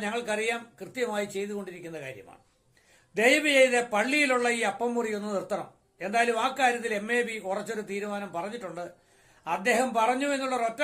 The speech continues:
കാരണം കൊണ്ട് തന്നെ എറണാകുളം അങ്കമാലി അതിരൂപതയിലെ വഴിപിഴച്ച പുരോഹിത വേഷധാരികളായ കോമാളികൾ തങ്ങളുടെ ഇടവകയിൽ പറയും, "നിങ്ങൾ വീട്ടിൽ മുറിക്കരുത്,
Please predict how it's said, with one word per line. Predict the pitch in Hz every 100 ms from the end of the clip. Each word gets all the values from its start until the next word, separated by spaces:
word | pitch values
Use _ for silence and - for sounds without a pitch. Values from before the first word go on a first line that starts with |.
| 285
കാരണം | 214 254 262 240
കൊണ്ട് | 226 208
തന്നെ | 175 180 147 - _ _ _ _ -
എറണാകുളം | 185 240 269 277 262
അങ്കമാലി | 247 247 247 247 240
അതിരൂപതയിലെ | 220 247 247 233 233 202
വഴിപിഴച്ച | 202 240 277 262 254 - 233
പുരോഹിത | 214 240 247 240 233
വേഷധാരികളായ | 208 226 233 233 233 233 226 202 202 185
കോമാളികൾ | 190 185 185 170 - - _ _ _ _ -
തങ്ങളുടെ | 185 220 277 254
ഇടവകയിൽ | 233 226 226 202
പറയും, | 202 208 185 180 175
"നിങ്ങൾ | 202 202 170
വീട്ടിൽ | 220 - 233 214 -
മുറിക്കരുത്, | 190 208 208 190 190